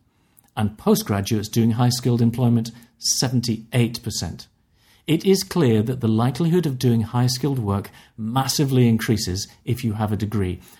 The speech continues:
and even more so if you have a postgraduate degree. But with over a third of graduates doing medium or low-skilled work, having a degree clearly gives no guarantee of high-skilled work.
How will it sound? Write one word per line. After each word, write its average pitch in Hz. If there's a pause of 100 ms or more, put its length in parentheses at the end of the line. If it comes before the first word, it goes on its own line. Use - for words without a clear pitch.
(120)
and 139
even 135
more 160
so 95 (240)
if 117
you 120
have 98
a 90
postgraduate 101
degree. - (840)
But - (380)
with 139
over 190
a 180
third 202
of 131
graduates 131
doing 123
medium 131
or 110
low-skilled 113
work, 90 (420)
having 175
a 175
degree 143
clearly 151
gives 135
no 139
guarantee 139 (340)
of 104
high-skilled 87
work. -